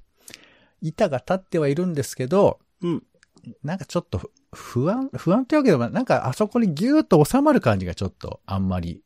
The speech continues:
Speaker 1: 好きくなくて。
Speaker 2: もう別に吉野家に限らずね、いろいろなとこ使ってますけどね。
Speaker 1: いや、でもちょっとね、行ってなかったんですけど、
Speaker 2: うんうん。
Speaker 1: 行くことにし-、しまして。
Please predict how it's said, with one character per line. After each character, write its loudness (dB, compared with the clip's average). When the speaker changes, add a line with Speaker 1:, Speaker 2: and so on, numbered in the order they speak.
Speaker 1:
好 -12
き -2
く -12
な -8
く -20
て。 -16
Speaker 2:
も -2
う -4
別 -4
に 0
吉 -2
野 0
家 0
に -12
限 -8
ら -10
ず -16
ね、 -6
い -14
ろ -12
い -16
ろ -12
な -16
と -14
こ -18
使 -18
っ -20
て -20
ま -16
す -18
け -20
ど -20
ね。 -16
Speaker 1:
い -6
や、 -6
で -6
も -4
ち -12
ょ -14
っ -14
と -18
ね、 -16
行 -20
っ -20
て -6
な -6
か -6
っ -12
た -12
ん -14
で -16
す -16
け -10
ど、 0
Speaker 2:
う -4
ん -8
う -18
ん。 -20
Speaker 1:
行 -6
く -12
こ -2
と -4
に -6
し-、 -12
し 0
ま 2
し 0
て。 -8